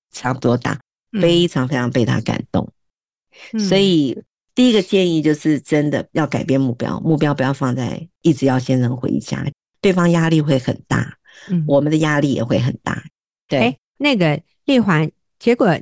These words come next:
Speaker 2: 那个姐妹的先生在自己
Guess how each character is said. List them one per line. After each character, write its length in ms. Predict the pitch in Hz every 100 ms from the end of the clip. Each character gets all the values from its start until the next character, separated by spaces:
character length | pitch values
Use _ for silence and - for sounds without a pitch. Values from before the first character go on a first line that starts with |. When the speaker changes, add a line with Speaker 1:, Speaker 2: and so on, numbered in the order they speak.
| -
Speaker 2:
那 200 | 277 269
个 200 | 175 156 -
姐 200 | - 143
妹 380 | 170 214 175
的 180 | 156 147
先 320 | 143 - 180
生 380 | 175 - 175 175 - _ _ _ _ -
在 640 | 240 208 180 160 156 160
自 160 | - 240
己 480 | 180 156 135 123